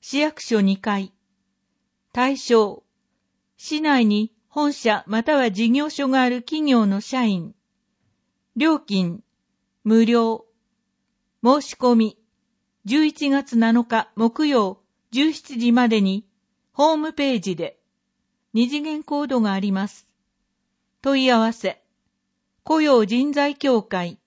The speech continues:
電話、三零零一七三八。または、市商工課。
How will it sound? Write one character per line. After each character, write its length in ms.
電 320
話、 240
三 340
零 260
零 360
一 260
七 300
三 300
八。 420
ま 160
た 160
は、 260
市 340
商 260
工 280
課。 340